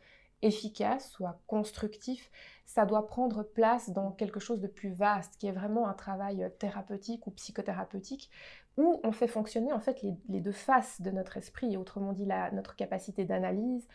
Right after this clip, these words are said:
de prendre du recul, de se questionner, de se remettre en question, parce que le travail thérapeutique c'est ça, c'est beaucoup se remettre en question, hein. C'est ça, c'est de voir... Euh, de voir qu'est-ce qu'on peut faire de notre vécu, de qui l'on est. Et puis en même temps,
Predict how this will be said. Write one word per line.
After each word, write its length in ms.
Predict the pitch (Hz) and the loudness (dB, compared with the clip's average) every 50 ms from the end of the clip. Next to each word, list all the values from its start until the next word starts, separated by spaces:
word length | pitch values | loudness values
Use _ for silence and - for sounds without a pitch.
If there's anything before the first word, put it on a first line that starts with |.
| - - - - - | -20 -20 -12 -4 0
de 80 | 190 | 0
prendre 320 | 202 202 - 208 202 196 180 | 0 0 0 0 0 0 0
du 80 | 175 | -2
recul, 400 | 165 196 180 - - - 254 233 | -2 -4 -6 -6 -2 -2 0 0
de 80 | 208 208 | 0 0
se 160 | 208 - 175 | -2 -4 -10
questionner, 760 | - - - 196 180 180 - - - 202 190 185 196 240 269 | -10 -4 0 0 0 0 -2 -6 -4 -4 -2 0 0 0 -2
de 80 | 214 185 | -2 -4
se 160 | - - 185 | -8 -8 -8
remettre 420 | 175 - 185 185 190 185 - - | -8 -6 -4 -4 -4 -6 -6 -8
en 40 | 175 | -12
question, 380 | - 180 165 - - - 262 269 | -10 -10 -12 -10 -8 -8 -8 -8
parce 180 | - 185 - | -8 -14 -12
que 80 | - 185 | -12 -12
le 60 | 180 | -12
travail 340 | - - - 180 180 180 180 | -10 -10 -8 -8 -8 -8 -8
thérapeutique 480 | 185 170 170 - - 170 - - - | -10 -12 -12 -12 -16 -16 -18 -18 -20
c'est 120 | - - 165 | -14 -14 -14
ça, 280 | - - 202 - - - - _ - - - - | -12 -8 -10 -10 -10 -12 -20 _ -20 -20 -20 -8
c'est 160 | - - 208 | -2 0 0
beaucoup 240 | 180 190 196 - - | 0 0 -2 -6 -8
se 160 | 202 - - | -10 -6 -6
remettre 440 | 180 - 180 180 185 180 180 - - | -6 -4 -4 -4 -4 -4 -4 -6 -10
en 40 | 190 | -10
question, 560 | - 190 165 - - - 254 277 240 202 190 | -10 -10 -10 -10 -10 -8 -6 -4 -4 -4 -4
hein. 100 | 220 214 - _ - - - _ | -6 -8 -10 _ -20 -20 -20 _
C'est 140 | - - 170 | -16 -14 -10
ça, 180 | - - 226 240 | -6 -4 -4 -4
c'est 140 | 233 - | -4 -6
de 100 | 170 180 | -6 -6
voir... 460 | 180 170 175 190 196 196 190 - 180 180 | -6 -4 -2 -2 -2 -2 -4 -6 -6 -6
Euh, 100 | 180 180 - - - _ _ - | -6 -6 -8 -12 -20 _ _ -8
de 80 | 185 180 | -6 -2
voir 200 | 190 214 214 - | -2 -2 -2 0
qu'est-ce 180 | 226 214 - | -2 -2 -2
qu'on 100 | 208 196 | -4 -8
peut 120 | - - 175 | -6 -6 -8
faire 340 | - - 220 214 214 202 | -2 4 4 4 4 4
de 80 | 180 185 | 0 -2
notre 260 | 180 185 180 - - | -2 -2 -4 -6 -6
vécu, 400 | 160 165 190 190 - - 240 247 | -4 -2 -2 -4 -4 -4 -2 -2
de 100 | 202 175 | -2 -2
qui 220 | 180 - - 196 180 | -4 -8 -8 -6 -6
l'on 220 | 180 175 175 185 | -6 -4 -4 -4
est. 140 | 220 294 - - _ _ - - - - - - - - | -4 -4 -6 -8 _ _ -20 -20 -20 -20 -20 -10 0 4
Et 80 | 214 214 | 4 4
puis 380 | 214 - - 294 320 349 - - | 4 2 2 2 2 2 0 0
en 80 | - 214 | 0 0
même 260 | 208 202 202 208 208 | 2 2 2 0 0
temps, 340 | - - 226 247 320 - | 0 0 0 2 0 -2